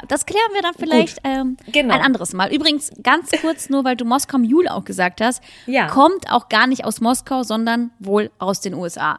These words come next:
Speaker 1: So, damit das geklärt
Speaker 2: Ah,
Speaker 1: ist.
Speaker 2: spannend. Hä? Verrückt, oder?
Speaker 1: Ja.
Speaker 2: Okay, naja, aber wenn wir jetzt schon hier so am Plaudern sind, <laughs> ähm, eine Sache, die ich eigentlich die ganze Zeit noch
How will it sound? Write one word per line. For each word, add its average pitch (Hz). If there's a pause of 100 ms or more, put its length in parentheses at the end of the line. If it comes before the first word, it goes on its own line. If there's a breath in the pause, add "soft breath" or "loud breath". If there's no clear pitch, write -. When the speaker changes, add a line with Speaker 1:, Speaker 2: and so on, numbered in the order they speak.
Speaker 1:
So, 190
damit 190
das 226 (120)
geklärt 185
Speaker 2:
Ah, -
Speaker 1:
ist. 208
Speaker 2:
spannend. 165 (100)
Hä? 180 (200)
Verrückt, 175
oder? 175 (320 loud breath)
Speaker 1:
Ja. 190 (240)
Speaker 2:
Okay, 240
naja, 233
aber 277
wenn 311
wir 339
jetzt 311
schon 294
hier 285
so 269
am 226
Plaudern 208
sind, 226 (220 loud breath)
<laughs> -
ähm, 226 (300)
eine 311
Sache, 277
die 254
ich -
eigentlich 254
die 214
ganze 240
Zeit 262
noch -